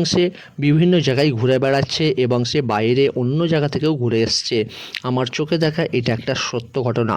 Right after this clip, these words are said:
আল্লাহ যে উত্তম পরিকল্পনাকারী এটা দেখলেই বোঝা যাবে। তাই আল্লাহ ব্যতীত এটা কেউ জানে না যে কে কোন ভূমিতে কীভাবে মারা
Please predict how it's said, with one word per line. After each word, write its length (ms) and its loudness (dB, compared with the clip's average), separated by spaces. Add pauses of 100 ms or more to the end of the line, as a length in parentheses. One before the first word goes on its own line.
(140)
আল্লাহ 260 2 (100)
যে 80 0 (120)
উত্তম 260 -4 (120)
পরিকল্পনাকারী 760 0 (400)
এটা 120 0 (100)
দেখলেই 280 2
বোঝা 240 0
যাবে। 200 2 (380)
তাই 140 0 (200)
আল্লাহ 320 2
ব্যতীত 280 0 (240)
এটা 220 0
কেউ 120 2 (100)
জানে 240 0
না 60 -2 (160)
যে 140 2
কে 100 -6 (240)
কোন 120 0 (120)
ভূমিতে 320 0 (100)
কীভাবে 340 -2 (100)
মারা 160 0